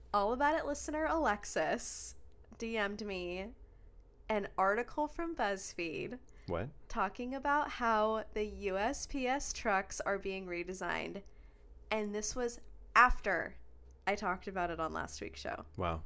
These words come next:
Speaker 2: So you really, you just, you're really, you're really using your poll.
Speaker 1: Mm-hmm. I'm manifesting the redesign. Mm-hmm. That's
Speaker 2: Nice.
Speaker 1: right.
Speaker 2: Nice. Well, um, I wish that they would spend less time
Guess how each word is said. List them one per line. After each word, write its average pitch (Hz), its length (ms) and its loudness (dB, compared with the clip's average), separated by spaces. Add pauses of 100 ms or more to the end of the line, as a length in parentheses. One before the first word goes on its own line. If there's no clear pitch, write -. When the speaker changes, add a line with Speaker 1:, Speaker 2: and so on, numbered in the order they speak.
(120)
Speaker 2:
So - 140 2
you 95 180 6
really, 95 380 8
you 98 200 -2
just, 92 240 2 (1300)
you're 85 80 0
really, 80 320 2
you're 80 160 -2
really 90 220 6
using 90 280 4
your 87 120 4
poll. 123 340 8
Speaker 1:
Mm-hmm. 240 500 -2
I'm 233 220 2
manifesting 208 720 -2
the 190 60 -6
redesign. 180 680 -6 (120)
Mm-hmm. 208 320 -8 (800)
That's 113 160 -2
Speaker 2:
Nice. - 100 -2
Speaker 1:
right. - 180 -8 (260)
Speaker 2:
Nice. 127 400 -2 (340)
Well, 107 400 8
um, 95 380 4
I 95 100 0
wish 110 240 6
that 107 140 6
they 104 100 8
would 95 180 4
spend 101 380 6
less 98 200 6
time 92 440 6